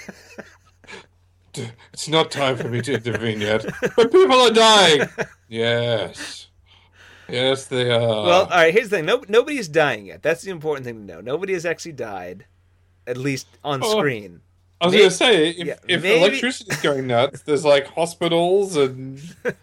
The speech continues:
Speaker 2: <laughs>
Speaker 1: stuff like that is probably going wrong.
Speaker 2: Maybe, maybe that's the implication. The, the writer was not thinking about that, though. I can tell you that much, 'cause they're,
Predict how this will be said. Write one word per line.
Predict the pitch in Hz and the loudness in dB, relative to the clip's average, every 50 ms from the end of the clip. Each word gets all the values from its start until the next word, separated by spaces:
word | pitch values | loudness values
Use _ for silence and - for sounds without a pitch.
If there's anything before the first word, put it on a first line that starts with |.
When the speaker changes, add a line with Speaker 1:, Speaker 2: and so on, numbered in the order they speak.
| 185 - _ _ _ | -14 -14 _ _ _
Speaker 2:
<laughs> | _ _ - - - - _ _ _ _ | _ _ -20 -20 -20 -20 _ _ _ _
Speaker 1:
stuff | - - - 185 170 - | -18 -4 0 0 0 2
like | - 175 151 147 | 2 2 4 4
that | 151 165 190 175 | 4 4 4 2
is | 151 135 - | 0 -2 0
probably | - 156 139 135 139 139 135 | 0 0 2 2 2 0 0
going | 127 131 123 123 120 117 | 0 0 0 0 0 -2
wrong. | 117 117 - 120 127 143 | 0 2 2 2 2 0
Speaker 2:
Maybe, | - 247 240 175 165 | -2 -4 -6 -6 -6
maybe | 160 185 214 240 247 240 | -4 -4 -2 -2 -2 -2
that's | 226 226 208 - - | -2 -4 -4 -2 -4
the | 202 | -4
implication. | 190 180 165 - - 170 160 151 143 - 147 139 127 | -4 -4 -6 -6 -6 -6 -6 -6 -8 -10 -12 -10 -10
The, | 127 127 | -10 -10
the | 120 127 123 123 | -10 -10 -12 -10
writer | 123 143 170 196 220 208 190 | -6 -4 -2 -2 -2 -2 -2
was | 165 165 143 | -4 -6 -6
not | 151 151 143 127 - | -4 -6 -6 -6 -6
thinking | 147 135 120 117 | -8 -8 -8 -10
about | 110 98 87 87 | -12 -14 -14 -14
that, | 90 87 82 85 - | -14 -16 -16 -16 -16
though. | - 69 | -16 -16
I | 87 107 | -16 -16
can | 120 123 | -16 -12
tell | 123 156 160 | -10 -8 -6
you | 147 | -6
that | 135 127 117 101 | -6 -6 -8 -10
much, | 90 85 87 104 - - | -12 -16 -20 -20 -14 -14
'cause | 131 120 - | -14 -4 0
they're, | - 151 151 160 | 2 2 2 2